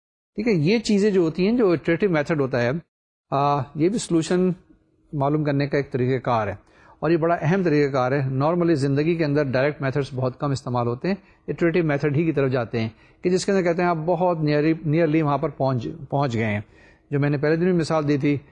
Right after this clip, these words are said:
کہ دوست کے آنے کی، آپ نے کہا کہ ایک بجے آنا ہے، سوا ایک بجے آ گیا تو بھی ٹھیک پہنچ گیا، اگر پونے ایک بجے پہنچ گیا تو بھی پہنچ گیا۔ تو that is what you arrive to a certain sort of، uh, decision یا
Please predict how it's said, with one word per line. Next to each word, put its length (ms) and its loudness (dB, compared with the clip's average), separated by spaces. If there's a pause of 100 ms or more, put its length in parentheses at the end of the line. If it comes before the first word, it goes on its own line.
(180)
کہ 120 0
دوست 340 0
کے 80 0
آنے 220 0
کی، 160 0
آپ 120 -2
نے 120 -4
کہا 180 -2
کہ 140 -4
ایک 280 2
بجے 240 2 (400)
آنا 280 0
ہے، 80 0 (320)
سوا 240 -2
ایک 120 0
بجے 200 2
آ 120 2
گیا 180 0
تو 140 -2
بھی 100 0
ٹھیک 260 -4
پہنچ 200 -2
گیا، 160 0
اگر 100 0
پونے 260 -2
ایک 100 0
بجے 160 2
پہنچ 260 -2
گیا 140 0
تو 80 0
بھی 80 0
پہنچ 280 -4
گیا۔ 160 -4 (400)
تو 80 0
that 280 2
is 60 -2
what 180 2 (440)
you 380 2 (260)
arrive 360 0 (160)
to 40 2
a 100 2 (160)
certain 200 0 (120)
sort 120 0
of، 320 -2
uh, 140 -2 (640)
decision 460 2
یا 420 2